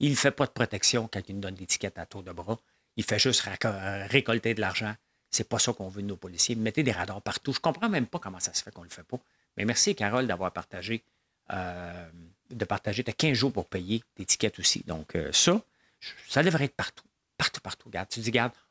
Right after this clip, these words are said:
on sort la police des radars, on en met partout. Merci, bonsoir. On les ramène sur le terrain.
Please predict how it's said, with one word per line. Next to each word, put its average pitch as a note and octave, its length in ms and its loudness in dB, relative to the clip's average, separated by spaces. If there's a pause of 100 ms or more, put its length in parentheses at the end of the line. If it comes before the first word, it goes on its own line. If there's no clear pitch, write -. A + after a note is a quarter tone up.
(120)
on A#2+ 160 4
sort E3+ 400 8
la A2 100 6
police A2+ 560 4 (360)
des A#2 100 6
radars, G#2+ 540 2 (100)
on A2 160 -2
en A2 140 4
met A2+ 140 2
partout. C3 520 0
Merci, A#2+ 360 4
bonsoir. G#2 540 2 (280)
On G#2 80 0
les G#2+ 120 6
ramène G#2+ 280 2
sur G2+ 120 -10
le G2 60 -10
terrain. F#2 300 -6